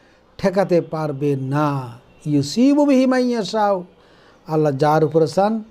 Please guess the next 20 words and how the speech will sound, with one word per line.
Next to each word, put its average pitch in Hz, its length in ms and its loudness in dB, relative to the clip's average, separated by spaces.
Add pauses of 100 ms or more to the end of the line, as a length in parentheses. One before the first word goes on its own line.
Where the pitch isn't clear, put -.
(320)
সে - 240 -4
সেটা 165 180 0 (140)
পাবেই। 185 380 4 (1080)
মিন 156 220 -2 (180)
ইবাদি, 175 400 0 (540)
আল্লাহর 147 280 0
বান্দাদের 135 480 0
মধ্য 123 160 -8 (140)
থেকে। 135 200 -18 (720)
ওহুয়াল 170 360 4 (100)
গাফুর 151 340 -4 (180)
রহিম, 139 340 -4 (540)
আর 151 160 0
আল্লাহ 170 180 4 (120)
রাব্বুল 139 340 -4
আলামিন 143 360 0 (480)
অত্যন্ত 151 380 -2 (140)
মেহেরবান 160 500 2 (840)
এবং 139 160 0 (240)
দয়াবান। 127 440 -6